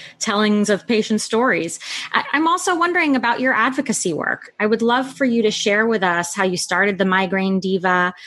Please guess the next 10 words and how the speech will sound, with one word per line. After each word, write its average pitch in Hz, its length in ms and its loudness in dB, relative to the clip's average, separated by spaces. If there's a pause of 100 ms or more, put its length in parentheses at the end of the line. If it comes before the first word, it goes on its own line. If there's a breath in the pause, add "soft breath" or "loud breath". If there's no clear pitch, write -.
(240 loud breath)
how 214 200 0
you 214 220 2
have 185 520 0 (200)
educated 196 440 -2
yourself 196 440 -2
as 196 100 -2
an 202 80 -2
advocate, 190 840 -2
and 185 320 -2 (120)
also 190 720 0